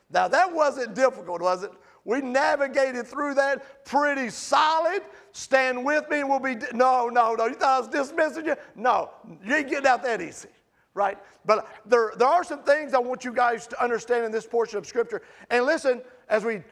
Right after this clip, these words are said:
as we navigate this, ask yourself these questions that I'm gonna ask you. Ask yourself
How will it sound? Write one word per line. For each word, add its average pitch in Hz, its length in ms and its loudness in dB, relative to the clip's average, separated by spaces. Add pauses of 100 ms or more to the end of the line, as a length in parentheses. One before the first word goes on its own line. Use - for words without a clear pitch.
(280)
as 208 160 -2
we 220 80 -4
navigate 277 380 0
this, 262 180 -6 (880)
ask 302 340 2
yourself 240 460 -2
these 254 160 -8
questions 311 520 -2
that 220 60 0
I'm 277 200 0
gonna 330 160 0
ask 359 240 0
you. 302 80 -10
Ask 330 340 0
yourself 285 580 -2